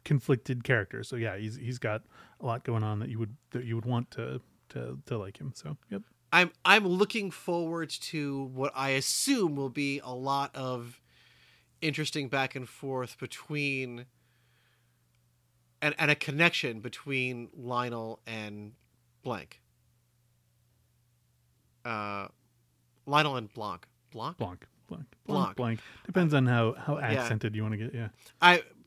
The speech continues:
Speaker 2: but between, between Lionel and, and, and Blanc, I, I'm looking forward to there being kind of, like, a, some good conversation, some connection. I feel like Blanc will understand Lionel immediately. I feel like he might understand Blanc. I feel like there's,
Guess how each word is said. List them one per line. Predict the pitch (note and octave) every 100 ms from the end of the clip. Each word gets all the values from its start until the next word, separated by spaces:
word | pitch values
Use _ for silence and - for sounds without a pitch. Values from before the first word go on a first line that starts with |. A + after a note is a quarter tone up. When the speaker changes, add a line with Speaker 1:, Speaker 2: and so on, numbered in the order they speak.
| -
Speaker 2:
but | F3 F3
between, | F3+ - A3 F3+
between | F3+ B3 G#3
Lionel | F3+ F3+ E3+
and, | D3 C3+ -
and, | C#3 C3 -
and | C3
Blanc, | B2 C#3 C3+ C3 - -
I, | C3 B2 C#3
I'm | C#3+
looking | D3+ D3+
forward | - C3+ C3
to |
there | A#2+ A#2+
being | B2 A#2
kind | A2 A#2+
of, | A2
like, | A2 G#2+
a, | G#2+ A2 - - - _
some | - C3+
good | C3+
conversation, | - B2+ B2 B2+ B2 B2
some | C3
connection. | A2+ A2+ -
I | D#3
feel | - F3
like | D3 C#3 - _ - _
Blanc | - C#3 C3+
will | C#3+ B2
understand | A#2+ A2 B2+ A#2 A#2
Lionel | A2 A2+ A2+ A2
immediately. | A2 A2+ G#2 A2+ A2 A2 - - - -
I | C3
feel | F3+
like | D#3
he | G3
might | G3 F#3
understand | D#3+ D3+ - C#3 B2
Blanc. | B2+ A#2 G#2+
I | A2+
feel | C3
like | A#2+
there's, | A#2 A2